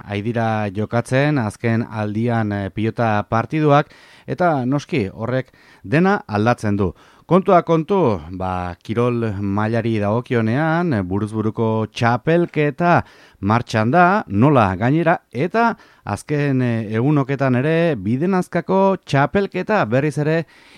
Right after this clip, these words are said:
hizpide dugu. Guzti honi buruz, eh, solastatzeko, Aspeko zuzendari komertzialarekin, Inaxio Errandonerekin, eh, bilduko gara. Inaxio, egunon?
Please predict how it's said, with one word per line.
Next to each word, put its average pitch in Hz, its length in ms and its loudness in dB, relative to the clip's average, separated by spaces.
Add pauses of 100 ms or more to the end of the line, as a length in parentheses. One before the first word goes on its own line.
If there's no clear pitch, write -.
(120)
hizpide 135 560 0
dugu. 82 280 -4 (480)
Guzti 214 260 2
honi 233 160 2
buruz, 202 380 2
eh, 135 200 2
solastatzeko, 147 1000 0 (340)
Aspeko 143 720 -2
zuzendari 147 560 0
komertzialarekin, 180 920 0
Inaxio 156 380 2
Errandonerekin, 156 680 2
eh, 110 420 0
bilduko 123 400 0
gara. 143 240 2
Inaxio, 160 320 0
egunon? 151 400 0